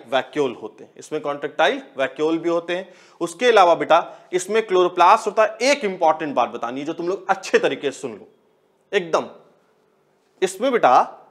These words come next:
क्लोरोप्लास्ट पाया जाता है और क्लोरोप्लास्ट के अंदर एक स्ट्रक्चर होता है जिसे हम लोग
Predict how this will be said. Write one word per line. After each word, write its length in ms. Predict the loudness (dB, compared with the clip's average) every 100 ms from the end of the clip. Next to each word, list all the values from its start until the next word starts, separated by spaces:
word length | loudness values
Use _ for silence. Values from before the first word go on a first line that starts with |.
| _ 2
क्लोरोप्लास्ट 760 | 4 4 4 4 4 4 2
पाया 240 | 4 6 6
जाता 300 | 4 0 0
है 60 |
और 440 | 2 4 4 4 -2
क्लोरोप्लास्ट 720 | 4 6 6 4 6 6 4
के 60 | -2
अंदर 300 | -2 0 -2
एक 100 | -2
स्ट्रक्चर 440 | -6 -8 0 0
होता 260 | 2 4 6
है 80 | 6
जिसे 240 | 2 -2
हम 160 | -2 2
लोग 340 | 2 2 -10